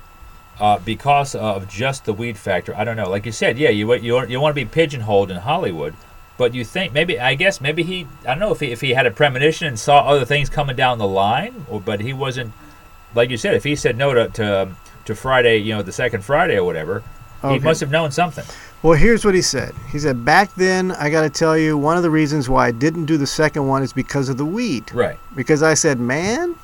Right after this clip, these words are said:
Speaker 2: man,
Speaker 1: That's right.
Speaker 2: that movie became a phenomenon." I don't want everybody smoking weed. I never really told people this because I kinda forgot about it,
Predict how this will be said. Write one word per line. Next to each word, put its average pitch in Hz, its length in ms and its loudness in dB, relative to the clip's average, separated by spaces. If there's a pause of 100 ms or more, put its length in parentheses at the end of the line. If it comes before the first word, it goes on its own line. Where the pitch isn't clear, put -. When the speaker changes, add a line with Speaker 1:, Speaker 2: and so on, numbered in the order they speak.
(100)
Speaker 2:
man, 294 480 4 (340)
Speaker 1:
That's 90 220 -14
right. 107 80 -6
Speaker 2:
that 226 180 4
movie 233 260 6
became 190 320 4
a - 40 0
phenomenon." 247 760 -2 (480)
I 175 120 4
don't 214 180 4
want 185 180 4
everybody 156 420 2
smoking 143 480 -4
weed. 175 460 -4
I 131 60 -2
never 170 260 2
really 165 220 4
told 180 420 -2
people 143 300 -4
this 135 280 -4
because 139 460 -4 (320)
I 131 80 0
kinda 160 320 2
forgot 143 480 2
about 143 380 2
it, 170 120 0